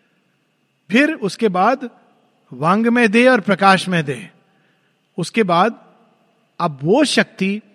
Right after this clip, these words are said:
एक रूप धारण करती है। जैसे थॉट वर्ड के रूप में प्रकट होते हैं, वैसे वो शक्ति एक सिंबल फॉर्म it assumes, क्योंकि नहीं तो मृत्यु तो बिल्कुल, मृत्यु को ट्रांसफॉर्म करना है,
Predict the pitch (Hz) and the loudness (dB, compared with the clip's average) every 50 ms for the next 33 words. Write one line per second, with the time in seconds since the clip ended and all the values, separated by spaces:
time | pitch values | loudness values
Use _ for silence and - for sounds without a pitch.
0 | _ _ _ 202 196 - - 147 120 139 185 220 208 143 147 131 139 139 147 156 | _ _ _ -6 -6 -6 -8 -8 -2 0 0 0 -2 -4 -8 -8 -8 -8 -8 -10
1 | 139 - 123 117 - - 123 107 101 - - - _ - 127 147 165 160 - - | -12 -14 -18 -18 -18 -20 -20 -20 -20 -20 -20 -20 _ -14 -8 -6 -6 -4 -4 -6
2 | 233 208 - _ - - 147 170 220 285 233 - - _ _ _ _ _ _ - | -6 -8 -10 _ -16 -14 -10 -8 -6 -6 -8 -10 -16 _ _ _ _ _ _ -14
3 | 127 131 156 196 233 247 240 202 - - - - - _ _ _ _ _ - 185 | -4 0 2 4 4 4 2 2 -2 -6 -10 -20 -20 _ _ _ _ _ -6 -4
4 | 180 170 175 185 190 202 202 180 190 170 156 170 170 - 143 147 143 - 190 233 | -2 -2 -2 -2 -4 -6 -6 -4 -4 -4 -4 -4 -6 -6 -8 -8 -6 -4 -4 -4
5 | 294 311 - - - _ _ _ _ 120 127 151 170 165 - 233 214 165 160 180 | -4 -6 -10 -20 -20 _ _ _ _ -8 -6 -6 -4 -4 -4 -4 -2 -2 -4 -6
6 | 233 339 - _ _ _ _ _ _ - - - 151 - _ - 208 220 240 226 | -6 -10 -14 _ _ _ _ _ _ -16 -14 -14 -14 -16 _ -10 -8 -8 -8 -8
7 | - _ _ 185 - - - - 240 302 311 285 262 262 247 214 156 - 170 175 | -12 _ _ -20 -20 -18 -6 -4 -2 -2 -2 0 0 0 0 0 -4 -4 -4 -4
8 | 160 143 123 104 95 - _ _ _ _ _ _ _ _ _ _ _ _ _ _ | -4 -4 -6 -10 -18 -20 _ _ _ _ _ _ _ _ _ _ _ _ _ _
9 | _ _ _ _ _ _ _ _ _ _ _ - 170 151 190 165 139 143 180 180 | _ _ _ _ _ _ _ _ _ _ _ -14 -8 -6 -4 -4 -2 0 0 0
10 | 175 156 - - 180 180 180 208 208 196 190 226 190 180 180 175 170 - 247 247 | 0 -2 -4 -6 -6 -6 -4 -4 -4 -4 -4 -4 -2 -2 -4 -4 -4 -4 -2 -2
11 | 240 220 175 147 139 156 _ _ _ _ - 214 170 147 175 175 - 262 240 196 | -2 -2 -4 -6 -12 -20 _ _ _ _ -12 -10 -8 -8 -10 -8 -8 -6 -6 -6
12 | 151 131 123 120 - - 208 170 165 147 160 180 170 - - 285 302 294 - - | -8 -10 -14 -8 -6 -4 -4 -4 -6 -4 -4 -4 -4 -4 -4 -2 -2 -2 -2 -2
13 | 185 180 190 - - 233 262 311 294 240 262 254 240 226 202 170 143 120 101 - | -4 -4 -4 -4 -4 -4 -4 -2 -2 -2 -2 0 0 0 0 0 -2 -4 -10 -18